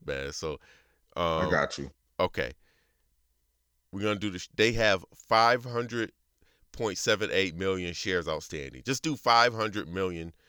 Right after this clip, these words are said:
Speaker 1: sh-, five hundred million times one thousand. How much is that?
Speaker 2: Yeah, it, it's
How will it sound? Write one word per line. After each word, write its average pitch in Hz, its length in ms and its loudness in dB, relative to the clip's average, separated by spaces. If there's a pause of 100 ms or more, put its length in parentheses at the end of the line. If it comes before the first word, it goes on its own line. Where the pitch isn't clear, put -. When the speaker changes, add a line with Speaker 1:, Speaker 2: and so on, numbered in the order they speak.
(240)
Speaker 1:
sh-, - 200 -10 (240)
five 117 220 6
hundred 120 240 -4
million 101 540 -4
times 92 640 -2
one 87 280 -6
thousand. 76 640 -2 (2750)
How 82 120 -4
much 73 240 -10
is 65 160 -14
that? - 100 -12
Speaker 2:
Yeah, 87 60 0 (220)
it, 98 180 -4
it's 95 160 -4